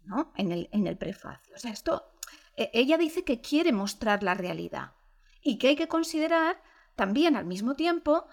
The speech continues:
que la novela se publica el mismo año, mil ochocientos ochenta, en el que se publica la novela Naná de Emil Zola, que es el padre del naturalismo literario. Y además ese mismo año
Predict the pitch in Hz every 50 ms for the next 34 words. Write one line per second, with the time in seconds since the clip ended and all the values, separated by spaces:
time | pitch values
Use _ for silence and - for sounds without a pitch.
0 | - _ - 277 220 - 190 196 - 190 202 254 285 - - 294 - - 285 277
1 | 302 311 339 330 - 302 330 - - - - _ _ - 226 220 202 202 214 294
2 | 403 466 - 370 349 349 349 359 359 339 247 185 190 202 208 254 277 - 311 311
3 | - 320 302 294 311 302 - 330 - - 339 349 330 320 320 285 302 - - _
4 | _ _ _ _ _ _ _ _ _ _ _ _ _ - 254 233 233 202 - 226
5 | 226 - 247 202 202 214 208 202 240 294 359 349 - - 339 415 - - - -
6 | 226 202 190 190 190 196 226 247 285 330 - - - - 220 202 175 180 185 190
7 | 233 339 392 - - - 202 202 214 208 196 202 220 247 285 240 233 - - -
8 | 294 381 381 302 - - - - - 226 226 254 254 233 - 233 226 240 285 320
9 | 330 277 226 220 185 - 190 180 160 190 269 330 330 - - 180 - - - 208
10 | 240 233 - 147 - 143 - - - - - _ _ _ _ _ _ _ _ -
11 | 220 277 - 196 - - 233 - 311 - - 277 233 254 254 - 294 277 302 320
12 | 339 339 330 320 311 339 427